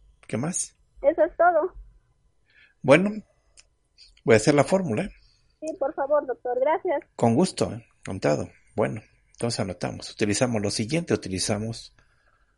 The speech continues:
Speaker 1: romero. Utilizamos cúrcuma. Diente de león también, correcto. Continuamos.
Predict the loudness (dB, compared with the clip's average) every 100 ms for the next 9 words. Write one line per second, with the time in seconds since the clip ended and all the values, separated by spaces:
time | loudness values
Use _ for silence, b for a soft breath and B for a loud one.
0 | _ _ -10 -4 -2 0 -2 -4 -12 _
1 | _ _ _ _ _ _ _ _ _ _
2 | _ _ _ _ b b b b b -16
3 | -4 -2 0 -2 -2 -6 -4 -4 -4 -6
4 | -10 -14 -18 -20 -20 _ -20 _ -20 -20
5 | -20 -20 _ _ _ _ _ _ _ _
6 | _ -20 -20 -20 -20 -20 _ _ _ _
7 | _ _ _ _ -4 0 0 0 0 -2
8 | -4 -6 -8 -10 -8 -10 -12 _ -20 -20
9 | _ -14 -10 -8 -8 -10 -14 -14 _ -20
10 | -20 -20 _ _ -20 -20 -20 -20 -20 _
11 | _ _ _ _ -12 -12 -10 -6 -6 -6
12 | -8 -12 -14